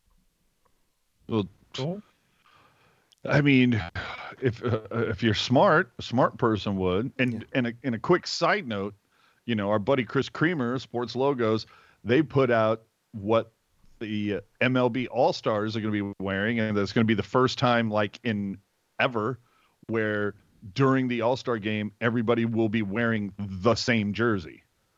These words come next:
Speaker 1: You know, usually
Speaker 3: Cool.
Speaker 1: they only wear, like, a National or an American League jersey dur-, the day before when they're doing batting practice and all that stuff,
Speaker 3: Mm-hmm.
Speaker 1: but they would usually wear their normal gear during the actual All-Star game. This time they're actually going to be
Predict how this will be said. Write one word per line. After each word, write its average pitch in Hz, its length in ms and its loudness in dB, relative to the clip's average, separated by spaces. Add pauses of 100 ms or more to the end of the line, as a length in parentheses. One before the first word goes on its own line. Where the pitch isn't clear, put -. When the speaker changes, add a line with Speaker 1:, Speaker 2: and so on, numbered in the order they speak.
(340)
Speaker 1:
You 101 140 -4
know, 92 120 -4
usually 123 600 4
Speaker 3:
Cool. 113 40 2
Speaker 1:
they 113 160 4
only 117 220 2
wear, 110 340 2
like, 104 460 -2
a 113 40 -2
National 110 540 -4
or 110 320 -2
an 107 100 -4
American 107 440 -2
League 101 120 -2
jersey 101 300 -2
dur-, 101 300 0
the 101 120 0
day 107 180 4
before 120 380 4
when 113 100 0
they're 101 100 -2
doing 87 200 -6
batting 104 300 0
practice 98 380 -4
and 101 80 -4
all 95 140 0
that 101 180 0
stuff, 98 240 0
Speaker 3:
Mm-hmm. 120 100 -10 (280)
Speaker 1:
but 107 140 -2
they 117 120 4
would 110 140 4
usually 107 340 4
wear 101 240 2
their 104 240 2
normal 104 460 0
gear 98 360 -2
during 101 300 -2
the 98 60 0
actual 98 280 -2
All-Star 104 340 0
game. 90 340 -4
This 117 200 2
time 120 240 0
they're 98 100 -2
actually 113 360 -2
going 113 240 0
to 110 40 2
be 110 160 0